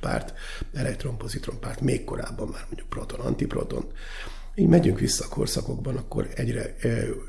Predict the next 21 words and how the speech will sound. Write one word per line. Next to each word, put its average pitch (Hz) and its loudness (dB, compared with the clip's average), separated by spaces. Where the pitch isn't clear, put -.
nagyobb 123 4
tömegű - -2
elemi - -2
részecskékkel - -4
találkozunk. - -6
Hát 127 -4
valahol 131 4
véget 110 2
ér - -4
a - -6
tudásunk, - -4
mert 120 -4
ezt - -6
a, 107 -4
ö, - 2
az - 0
információt, 120 0
ezt - 0
a - 4
részecske - 2
gyorsítókból - -6